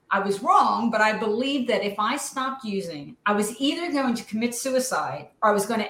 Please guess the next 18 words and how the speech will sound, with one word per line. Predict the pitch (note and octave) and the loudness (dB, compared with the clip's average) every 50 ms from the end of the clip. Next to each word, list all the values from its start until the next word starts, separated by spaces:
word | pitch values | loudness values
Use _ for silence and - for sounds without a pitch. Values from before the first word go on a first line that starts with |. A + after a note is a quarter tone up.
| - | 0
end | G#3+ A3 A#3 A3+ | 0 0 2 0
up | G#3+ G#3+ - - | -2 -2 -2 -4
institutionalized. | G#3 F#3+ - - F#3 - - - F#3+ E3+ - - D3 D3 C3+ A#2+ - - - - - - _ - - _ _ - | -4 -4 -4 -8 -12 -12 -8 -8 -6 -6 -8 -10 -12 -12 -14 -14 -14 -14 -16 -18 -20 -20 _ -20 -20 _ _ 6
That's | B3 B3+ C4 C#4 C#4 - | 6 8 8 8 4 2
what | C4+ B3+ | 2 2
I | B3 A#3+ | 2 2
thought | A#3 A#3 A3 G#3 | 2 0 0 0
was | G#3 G#3 - | 0 -4 -6
gonna | G3+ F#3 F#3 | -6 -8 -8
happen, | F#3 D#3+ D#3 - - - F#3 G3+ | -8 -8 -10 -12 -10 -6 -2 0
that | G3+ - - | 0 2 2
this, | B3+ D4+ F4 - - - - - - - _ | 2 0 2 0 -4 -6 -8 -14 -20 -14 _
using | - G3+ B3 D#4+ E4+ - G4+ F#4+ C4 | 2 2 4 4 2 0 -2 -2 -2
drugs | B3+ C4 C4 A#3+ A3 G#3 - - - | 2 4 4 6 6 4 2 2 0
was | G3+ G#3 G3+ - | -2 -2 -2 -2
the | G#3 G3 | -2 -4
best | F#3+ - - A3+ A3 B3 C4 B3+ - - B3 | -4 -4 0 0 2 2 2 0 -2 -4 -6
way | A3 G#3 G3+ A3 G#3+ G3+ G3 G3 F#3+ F#3+ F#3+ F#3 F#3 F#3 F3+ | -4 -2 2 4 4 6 6 4 4 2 0 -4 -6 -8 -14